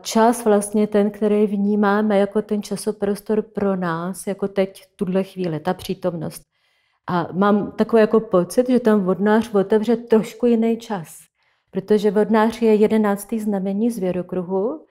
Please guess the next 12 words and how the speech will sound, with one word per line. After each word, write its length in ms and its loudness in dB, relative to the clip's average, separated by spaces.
a 80 -2
bývá 440 2
zobrazený 720 0
jako 280 -2
anděl 720 -4
nebo 320 -6
i 40 -10
člověk, 600 -2
který 300 2
vylejvá 520 -2
kosmický 600 -8
vědomí, 580 -6